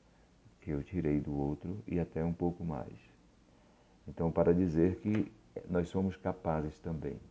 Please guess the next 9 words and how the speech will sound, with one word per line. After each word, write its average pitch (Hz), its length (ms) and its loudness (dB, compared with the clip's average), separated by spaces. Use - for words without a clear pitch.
de 73 140 -2
desejar 87 800 2
e 87 120 2
escutar, 92 720 -2
recepcionar 87 1300 0
Jesus 80 460 0
em 78 60 -4
nossa 76 320 -6
casa 92 520 -2